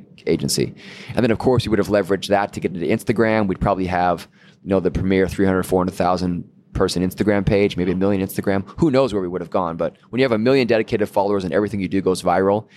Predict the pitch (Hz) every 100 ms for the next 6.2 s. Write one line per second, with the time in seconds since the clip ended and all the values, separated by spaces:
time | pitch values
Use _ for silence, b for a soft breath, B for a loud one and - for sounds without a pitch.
0 | B - 127 113 - 113 120 - 131 127
1 | 131 135 - 98 107 104 101 90 87 107
2 | 113 156 - 135 151 151 - B B B
3 | 123 131 165 139 - 139 120 101 120 -
4 | 101 113 104 90 - _ _ _ _ 107
5 | 117 131 127 117 107 110 123 104 80 -
6 | 131 98